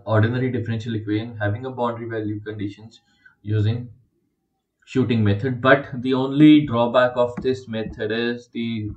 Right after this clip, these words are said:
calculations is quite lengthy. Secondly, the initial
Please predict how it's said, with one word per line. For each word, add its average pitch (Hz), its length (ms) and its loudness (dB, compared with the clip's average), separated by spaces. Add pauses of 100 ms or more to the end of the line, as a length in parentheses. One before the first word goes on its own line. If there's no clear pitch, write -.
calculations 127 1000 0 (2500)
is 120 280 4
quite 117 580 2
lengthy. 113 800 2
Secondly, 120 640 0
the 120 140 2
initial 123 600 2